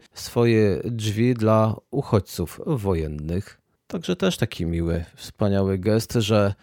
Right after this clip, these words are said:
potrafimy się zjednoczyć ponad podziałami, kiedy coś się wokół nas dzieje, a nie dotyczy to tak naprawdę teologii.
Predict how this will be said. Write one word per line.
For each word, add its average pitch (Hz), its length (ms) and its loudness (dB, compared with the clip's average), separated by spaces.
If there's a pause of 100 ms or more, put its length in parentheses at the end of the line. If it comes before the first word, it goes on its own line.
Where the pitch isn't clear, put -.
(140)
potrafimy 117 640 2
się 101 380 2
zjednoczyć 104 840 0 (100)
ponad 98 300 0
podziałami, 104 640 0
kiedy 92 560 -2 (240)
coś 107 240 -6
się 107 140 -2
wokół 110 320 0
nas 98 300 -2 (140)
dzieje, 131 480 2 (160)
a 147 280 -2
nie 165 180 -2
dotyczy 156 400 -2
to 90 120 -4
tak 98 180 -4
naprawdę 104 400 0
teologii. 104 580 2